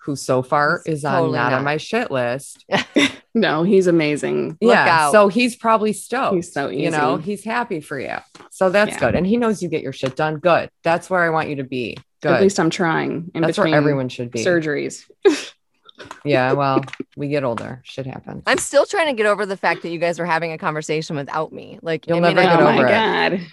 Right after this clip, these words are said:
Speaker 1: That's why we
Speaker 2: kinda
Speaker 1: did it
Speaker 2: like,
Speaker 1: this
Speaker 2: I'm
Speaker 1: way.
Speaker 2: ki-
Speaker 3: He's gonna
Speaker 1: It's
Speaker 3: be
Speaker 1: part
Speaker 3: all
Speaker 1: of the fun.
Speaker 3: paranoid.
Speaker 2: Like, I kind of, I'm not paranoid. I'm kinda feeling a little, like, out of the
Speaker 3: You're
Speaker 2: loop
Speaker 3: paranoid.
Speaker 2: now.
Speaker 3: Just to
Speaker 2: But
Speaker 3: put your mind at ease, it was just a simple text.
Speaker 2: Yeah, but that's just
Speaker 1: It was an
Speaker 2: Ginger. It was probably
Speaker 1: ongoing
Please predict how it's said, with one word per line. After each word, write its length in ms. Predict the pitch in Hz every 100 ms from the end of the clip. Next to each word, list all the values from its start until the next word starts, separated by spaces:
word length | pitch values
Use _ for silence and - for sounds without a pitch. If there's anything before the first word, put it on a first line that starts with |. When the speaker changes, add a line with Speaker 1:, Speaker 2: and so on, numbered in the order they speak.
| -
Speaker 1:
That's 240 | 202 220
why 60 | 202
we 60 |
Speaker 2:
kinda 120 | 240 294
Speaker 1:
did 40 |
it 40 | 311
Speaker 2:
like, 160 | 247
Speaker 1:
this 100 | -
Speaker 2:
I'm 120 | 208
Speaker 1:
way. 80 | 120
Speaker 2:
ki- 80 | - 143
Speaker 3:
He's 120 | 226
gonna 120 | 214
Speaker 1:
It's 60 | 190
Speaker 3:
be 20 |
Speaker 1:
part 40 | 160
Speaker 3:
all 40 |
Speaker 1:
of 40 | 143
the 60 |
fun. 80 | -
Speaker 3:
paranoid. 400 | 143 151 135 -
Speaker 2:
Like, 180 | 214 - -
I 100 | 214
kind 280 | 285 233
of, 140 | 262 -
I'm 140 | - 214
not 120 | 330
paranoid. 340 | 277 233 220 226
I'm 80 |
kinda 220 | 226 220 226
feeling 280 | 269 247 247
a 60 |
little, 220 | 233 226
like, 160 | 226 226
out 140 | 208 214
of 60 |
the 80 | 202
Speaker 3:
You're 180 | 196 156
Speaker 2:
loop 80 | 151
Speaker 3:
paranoid. 260 | 123 135
Speaker 2:
now. 20 | - _ - _ _
Speaker 3:
Just 160 | - 233
to 60 | 214
Speaker 2:
But 40 |
Speaker 3:
put 160 | 285 -
your 100 | 214
mind 260 | 180 170
at 100 | 165
ease, 240 | 156 147 151
it 120 | -
was 140 | 156
just 260 | - 170 -
a 40 |
simple 360 | 147 - 143 143
text. 540 | - 127 87 - - - _ - _
Speaker 2:
Yeah, 280 | 214 202 139
but 200 | 190 220
that's 220 | 277 277
just 160 | 370 320
Speaker 1:
It 40 |
was 80 | 180
an 100 | 202
Speaker 2:
Ginger. 160 | 165 156
It 160 | 160
was 140 | 165 160
probably 260 | 160 190
Speaker 1:
ongoing 60 | 214